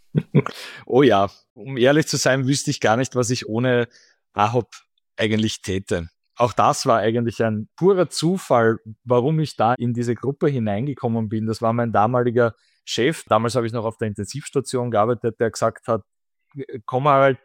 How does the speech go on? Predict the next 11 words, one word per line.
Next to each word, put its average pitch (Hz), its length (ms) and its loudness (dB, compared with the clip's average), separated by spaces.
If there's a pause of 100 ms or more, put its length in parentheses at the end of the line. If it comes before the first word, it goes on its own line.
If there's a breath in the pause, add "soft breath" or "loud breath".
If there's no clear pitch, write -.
da 123 100 2
gibt's - 320 -8
eben 123 240 2
diese 107 260 -4
Gruppe 151 520 2
und 131 220 -4
die 120 60 -4
machen 107 380 -2
eine 101 240 -2
Kongresstagung 120 1040 0
und 110 340 -4